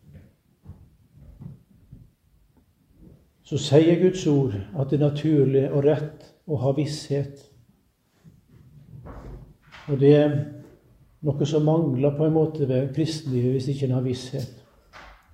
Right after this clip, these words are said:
Det tror jeg det er rett å si. Men det er likevel ikke der en må kaste ankeret. For det kan gå så opp og ned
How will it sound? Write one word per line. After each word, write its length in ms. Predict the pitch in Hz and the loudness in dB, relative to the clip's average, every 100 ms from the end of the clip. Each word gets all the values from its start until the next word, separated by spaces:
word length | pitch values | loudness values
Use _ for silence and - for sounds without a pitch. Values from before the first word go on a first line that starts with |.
| - _ _ | -20 _ _
Det 100 | 131 | -4
tror 140 | 160 160 | 0 4
jeg 60 | |
det 60 | 156 | 4
er 60 | 147 | 4
rett 200 | 147 147 | 0 -4
å 40 | |
si. 180 | - 120 120 98 - _ _ _ _ _ _ _ _ _ _ _ _ _ _ _ _ _ _ _ _ _ _ _ _ _ _ _ _ _ _ - _ | -4 -4 -4 -10 -16 _ _ _ _ _ _ _ _ _ _ _ _ _ _ _ _ _ _ _ _ _ _ _ _ _ _ _ _ _ _ -20 _
Men 100 | 135 | -2
det 80 | 127 | 2
er 60 | 151 | 2
likevel 500 | 165 - 143 139 143 | 0 0 0 2 2
ikke 200 | - 135 | 2 0
der 300 | 131 135 123 - - - _ - _ _ _ _ _ - | 2 2 0 -6 -16 -20 _ -20 _ _ _ _ _ -8
en 80 | 131 | -6
må 80 | 127 | -4
kaste 380 | 143 135 - 135 | -2 -4 -4 -4
ankeret. 400 | 131 - 120 120 - - _ _ _ _ _ _ _ _ _ - - - _ - - _ _ - - _ _ _ | -4 -8 -10 -10 -16 -20 _ _ _ _ _ _ _ _ _ -20 -20 -20 _ -20 -20 _ _ -20 -20 _ _ _
For 140 | 135 | -2
det 80 | 139 | -2
kan 220 | 120 147 143 | 0 2 4
gå 80 | 147 | 2
så 140 | 156 165 | 2 -2
opp 220 | 151 - | -4 0
og 60 | 147 | 2
ned 300 | 139 160 147 | 4 4 0